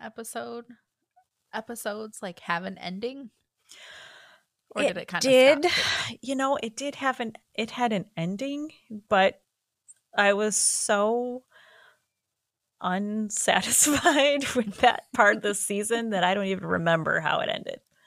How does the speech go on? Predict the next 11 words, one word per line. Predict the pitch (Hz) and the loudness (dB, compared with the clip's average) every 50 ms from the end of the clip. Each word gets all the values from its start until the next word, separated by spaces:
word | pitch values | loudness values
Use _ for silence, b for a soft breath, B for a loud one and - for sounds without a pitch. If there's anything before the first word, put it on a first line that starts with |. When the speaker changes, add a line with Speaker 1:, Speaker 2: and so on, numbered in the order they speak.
| b b b b b | b b b b b
Speaker 1:
Yeah. | - 175 170 165 - | -16 -14 -10 -6 -4
Speaker 2:
I | 214 220 | -2 -2
know | 208 208 214 226 220 | 0 2 4 4 4
it | 202 - | 4 2
ended. | - 196 190 185 190 196 196 196 196 - _ _ _ _ _ _ - | 0 -2 -2 0 0 0 -2 -2 -4 -10 _ _ _ _ _ _ -8
I | 196 202 | -8 -6
don't | 196 202 196 - - | -6 -8 -8 -8 -6
remember | - 190 180 180 180 175 175 - 170 180 | -6 -4 -4 -4 -4 -4 -4 -4 -2 0
how. | 175 160 156 156 156 165 180 175 160 - _ _ _ _ _ _ _ _ _ _ _ _ _ _ _ _ _ _ _ - | 2 2 4 4 2 0 -2 -4 -8 -12 _ _ _ _ _ _ _ _ _ _ _ _ _ _ _ _ _ _ _ -20
I, | - - - - - - | -20 -20 -18 -18 -10 -6
I, | - 165 180 180 | -4 -4 -4 -6